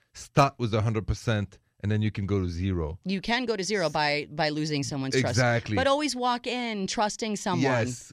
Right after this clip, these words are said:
Speaker 2: in a
Speaker 1: start
Speaker 2: relationship.
Speaker 1: Yeah, exactly. 'Cause I think if you trust the other person, you can trust yourself also.
Speaker 2: Right.
Speaker 1: It's not like, you know, so, so give it a hundred percent of chance
Speaker 2: Right.
Speaker 1: to succeed.
Speaker 2: Right.
Speaker 1: You know, that's how I
Speaker 2: Trust
Speaker 1: see it.
Speaker 2: them until they give you a reason
Speaker 1: Not
Speaker 2: not
Speaker 1: to
Speaker 2: to.
Speaker 1: trust them.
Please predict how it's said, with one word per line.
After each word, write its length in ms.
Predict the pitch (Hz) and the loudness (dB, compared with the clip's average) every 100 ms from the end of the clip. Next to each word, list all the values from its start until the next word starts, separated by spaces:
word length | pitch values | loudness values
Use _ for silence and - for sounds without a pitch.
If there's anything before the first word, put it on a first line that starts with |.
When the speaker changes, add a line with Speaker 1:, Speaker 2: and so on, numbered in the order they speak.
| - | -4
Speaker 2:
in 80 | - 147 | 0 2
a 20 | |
Speaker 1:
start 120 | 151 | 4
Speaker 2:
relationship. 680 | 226 190 - 156 135 127 110 | 2 0 0 -2 -4 -2 0
Speaker 1:
Yeah, 80 | 131 135 | 0 0
exactly. 540 | 120 104 123 120 - | 0 2 0 0 -2
'Cause 160 | 151 139 | -2 0
I 120 | 170 | 0
think 200 | 180 214 | -2 -4
if 100 | 165 | -4
you 60 | 139 | -4
trust 480 | - - 165 - - | -4 0 0 0 -2
the 80 | 143 | -2
other 120 | 131 | 0
person, 240 | 151 139 | -4 -4
you 60 | 139 | -2
can 140 | 120 | -2
trust 340 | - 127 117 110 | -2 -2 -2 -6
yourself 320 | - 110 107 | -2 -2 0
also. 420 | 110 107 104 82 | -2 -2 -4 -6
Speaker 2:
Right. 260 | 147 143 123 | -4 -4 -2
Speaker 1:
It's 180 | 113 - | -4 0
not 300 | 147 139 - | 0 0 0
like, 240 | 120 110 | -2 -2
you 80 | 120 | -2
know, 200 | 113 104 - _ _ - | -2 -4 -6 _ _ -2
so, 140 | 139 | 0
so 300 | 135 143 131 | 0 -2 -2
give 260 | 120 180 180 | -2 -2 -2
it 180 | 160 | -2
a 40 | 139 | -2
hundred 180 | 147 139 | 0 -2
percent 300 | 127 139 117 | -2 -2 -2
of 80 | |
chance 520 | - 127 104 101 - - - | -2 -2 0 -2 -8 -12 0
Speaker 2:
Right. 160 | 143 | 0
Speaker 1:
to 60 | 127 | 0
succeed. 580 | 135 - 135 117 92 101 | -2 -2 -2 -2 -2 -4
Speaker 2:
Right. 280 | 135 123 - - | -4 -4 -8 -6
Speaker 1:
You 140 | 110 120 | -4 -2
know, 180 | 104 | -2
that's 320 | 101 104 139 - | -2 -2 -2 -2
how 140 | 123 | -2
I 120 | 104 | -2
Speaker 2:
Trust 220 | 101 104 92 | -2 -2 -2
Speaker 1:
see 60 | |
it. 40 | - | -2
Speaker 2:
them 300 | 226 233 240 | -2 0 -2
until 320 | 233 220 214 | -2 -2 -2
they 120 | 220 | -4
give 220 | 208 220 | -2 -4
you 180 | 220 226 | -4 -4
a 60 | 226 | -4
reason 380 | 214 220 233 - | -4 -2 -2 2
Speaker 1:
Not 80 | |
Speaker 2:
not 180 | 165 185 | 2 2
Speaker 1:
to 80 | 165 | 2
Speaker 2:
to. 120 | 190 | 2
Speaker 1:
trust 240 | 135 113 - | 2 2 0
them. 220 | 107 | -4